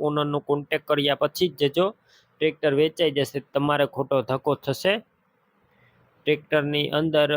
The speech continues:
બેટરી સારી છે, સ્લેપસ્ટાર ટ્રેક્ટર છે, બેટરી નવી નાખવામાં આવી છે. સ્લેપસ્ટાર ટ્રેક્ટર છે, વાયરિંગ બધું કમ્પ્લીટ ચાલુ છે, લાઇટ પણ ચાલુ કન્ડિશનમાં, સીટ છત્રીનું કન્ડિશન સારું,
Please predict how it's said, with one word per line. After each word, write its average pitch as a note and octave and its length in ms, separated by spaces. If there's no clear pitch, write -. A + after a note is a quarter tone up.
બેટરી C#3 480
સારી D#3 400
છે, D#3+ 200
સ્લેપસ્ટાર C#3+ 640
ટ્રેક્ટર C#3+ 460
છે, D#3+ 240
બેટરી C#3+ 500
નવી C3+ 400
નાખવામાં B2 600
આવી B2 240
છે. F3+ 180
સ્લેપસ્ટાર D3 520
ટ્રેક્ટર D3+ 480
છે, C#3+ 160
વાયરિંગ C#3+ 460
બધું C#3+ 280
કમ્પ્લીટ D#3+ 520
ચાલુ D#3+ 320
છે, E3 180
લાઇટ C#3+ 340
પણ D3+ 280
ચાલુ D3 280
કન્ડિશનમાં, E3 800
સીટ D#3+ 320
છત્રીનું C#3+ 560
કન્ડિશન C#3+ 480
સારું, D#3 400